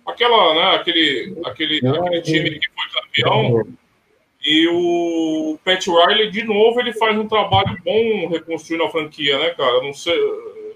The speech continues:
Speaker 2: Demorou dois
Speaker 1: Agora
Speaker 2: aninhos, demorou dois aninhos, mas valeu a pena.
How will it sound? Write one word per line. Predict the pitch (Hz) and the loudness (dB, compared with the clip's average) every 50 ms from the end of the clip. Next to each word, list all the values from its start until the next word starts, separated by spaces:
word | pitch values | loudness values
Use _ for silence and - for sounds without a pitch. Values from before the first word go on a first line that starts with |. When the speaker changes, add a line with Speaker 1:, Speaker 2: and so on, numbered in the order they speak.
| - _ _ _ _ _ | -20 _ _ _ _ _
Speaker 2:
Demorou | 131 147 180 185 180 190 190 | -2 0 2 4 4 4 4
dois | 190 175 160 | 4 6 6
Speaker 1:
Agora | 151 - 165 | 6 6 4
Speaker 2:
aninhos, | 170 175 190 208 220 - _ _ _ _ _ _ _ _ | 4 2 2 0 0 -4 _ _ _ _ _ _ _ _
demorou | 127 131 151 160 160 165 165 | -2 0 2 2 2 2 2
dois | 170 160 160 156 | 2 2 2 2
aninhos, | 175 175 185 202 196 185 | 2 4 4 4 4 2
mas | 196 190 185 | 2 2 2
valeu | 196 190 190 196 202 | 2 2 4 4 2
a | 196 | 2
pena. | 190 175 180 175 156 123 | 2 0 0 0 0 -2